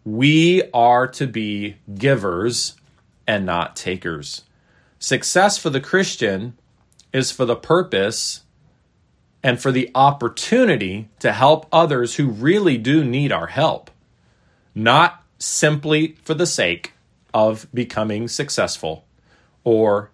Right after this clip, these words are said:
becoming rich. Acts twenty and verse thirty-five says this, "I have showed you all things,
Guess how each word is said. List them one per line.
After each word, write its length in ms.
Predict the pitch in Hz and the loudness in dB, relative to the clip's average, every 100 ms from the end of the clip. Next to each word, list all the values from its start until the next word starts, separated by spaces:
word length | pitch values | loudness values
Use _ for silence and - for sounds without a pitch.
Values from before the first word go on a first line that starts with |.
| - | -8
becoming 560 | 123 - 90 87 95 - _ - | -8 -6 -6 -6 -10 -14 _ -4
rich. 540 | 110 90 - - - _ _ _ _ _ _ _ _ _ _ _ _ - _ _ _ _ _ - | -2 -2 -6 -14 -14 _ _ _ _ _ _ _ _ _ _ _ _ -20 _ _ _ _ _ 0
Acts 380 | 147 147 - | 0 0 -6
twenty 400 | - 165 160 156 | -4 0 2 2
and 120 | 143 120 | 0 0
verse 280 | 127 127 | 0 -2
thirty-five 640 | - 120 117 - 120 113 107 | -2 0 0 2 2 2 0
says 300 | - 101 95 | -4 -4 0
this, 400 | 117 - - - _ _ _ _ - | 0 0 -8 -18 _ _ _ _ -2
"I 140 | 131 | 2
have 120 | 156 143 | 4 2
showed 360 | - 165 170 | 2 4 4
you 160 | 156 147 | 2 2
all 120 | 139 | 2
things, 540 | 139 151 - - - | 0 -4 -6 -12 -18